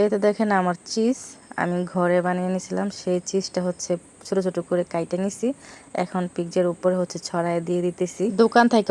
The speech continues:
অল্প একটু চিজ কিনে আনতে গেলে অনেক টাকা লাগে। আমি ভাবলাম যে, যে টাকা দিয়ে চিজ কিনে আনবো দোকান থেকে, ওই টাকা দিয়ে তো আমাদের গ্রামে খাঁটি দুধ পাওয়া যায়, সেই খাঁটি দুধ দিয়ে চিজ বানালে আরো বেশি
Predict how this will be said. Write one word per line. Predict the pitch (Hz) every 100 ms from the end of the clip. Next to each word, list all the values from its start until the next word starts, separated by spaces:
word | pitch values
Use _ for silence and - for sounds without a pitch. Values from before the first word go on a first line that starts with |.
| 185
অল্প | 185 220
একটু | 240 214
চিজ | 208 196
কিনে | - 202 208
আনতে | 214 208
গেলে | 202 196 190 175
অনেক | 190 190 196
টাকা | 185 185
লাগে। | 190 196 233
আমি | 226 226
ভাবলাম | 220 202 208 208
যে, | 196 180
যে | 220 226
টাকা | 226 220 208
দিয়ে | 220 220 -
চিজ | 196 190 -
কিনে | 196 196 202
আনবো | 208 196
দোকান | 196 208 202
থেকে, | 202 185 202 185
ওই | 185 196
টাকা | 190 196
দিয়ে | 196 220 208
তো | 202 170
আমাদের | 175 175 175 175
গ্রামে | 196 196 196 202 190 -
খাঁটি | 185 214 196
দুধ | 190 185 -
পাওয়া | 196 185
যায়, | 202 196
সেই | 190 -
খাঁটি | 190 208 190
দুধ | 185 180 170
দিয়ে | 185 -
চিজ | 196 190
বানালে | 202 202 202
আরো | 185 180
বেশি | 202